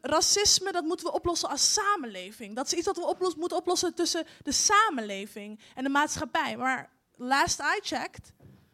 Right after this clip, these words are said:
he is part of the samenleving. En guess what? Hij heeft een machtspositie en hij is mis-, minister-president. Dus daarom hebben we ook bijgezet van, we weten het antwoord al, maar wie zou hem uitnodigen naar zijn cookout? Mark Rutte? <laughs> Nee? Oké, next.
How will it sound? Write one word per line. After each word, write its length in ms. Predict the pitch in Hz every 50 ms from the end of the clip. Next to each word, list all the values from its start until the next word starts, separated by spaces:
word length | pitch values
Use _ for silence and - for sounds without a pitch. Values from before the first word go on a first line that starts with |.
| _ _ _ _
he 100 | _ 311
is 140 | 349 339 -
part 220 | - 381 381 392
of 60 | 392
the 80 | 359 359
samenleving. 680 | - 403 480 494 311 247 226 233 226 220 220 226 - _
En 180 | - 285 330 269
guess 160 | 339 381 -
what? 120 | 415 466
Hij 80 | 440 302
heeft 140 | 269 - -
een 60 | 330
machtspositie 720 | 330 381 403 - - 381 370 302 359 349 - - 349 349
en 140 | - 294 320
hij 100 | 330 320
is 140 | 339 330 - - _
mis-, 280 | 294 311 302 320 330 302
minister-president. 800 | 302 302 330 330 - - 330 330 311 320 359 339 233 220 - _ - - - - -
Dus 160 | - 277 277
daarom 180 | 247 285 311 370
hebben 180 | 349 330 339 330
we 60 | 330
ook 60 | 320
bijgezet 280 | 330 330 - - 339 330
van, 120 | - 294
we 60 | 277 269
weten 140 | 277 330
het 100 | - -
antwoord 200 | 330 320 330 320
al, 140 | 269 269 277
maar 140 | 269 269 262
wie 120 | 277 320
zou 200 | 320 349 330 311
hem 120 | 320 311 302
uitnodigen 420 | 285 311 311 311 302 311 311 -
naar 140 | 311 294 294
zijn 120 | 262 285
cookout? 460 | - 320 320 339 330 415 508 - - - _ _ _ _ _ _ _ _ _ _ _ _ _ _ _ _ _ _ _ _ _ _ _ _ _ _ _ _ _ _ _ _ _ _ _ _ _ - _
Mark 260 | 254 262 277 285 -
Rutte? 340 | 294 330 359 - 453 480 - - - - - - -
<laughs> 420 | 320 - - - 262 254 - 233 - _ _ _ _ - - - _ _ _ _ _ - _ _ _ _ _ _ _ _ _
Nee? 380 | - 285 330 370 427 494 480 - -
Oké, 440 | - 277 311 330 392 440 466 440 370 330
next. 760 | 294 285 294 359 571 - - - - - - - - - -